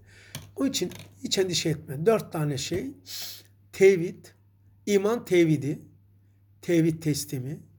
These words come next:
teslim tevekkülü, tevekkül saadeti daire. İşe yapalım, uygulayayım. İman arttırdık mı tevekkül oluyor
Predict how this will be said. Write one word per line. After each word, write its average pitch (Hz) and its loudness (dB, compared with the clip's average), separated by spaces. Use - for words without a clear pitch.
teslim 160 -2
tevekkülü, 151 -4
tevekkül 185 0
saadeti 165 0
daire. 131 -4
İşe - -2
yapalım, 160 -2
uygulayayım. 160 -4
İman 196 2
arttırdık 170 0
mı 165 -2
tevekkül 160 0
oluyor 120 -4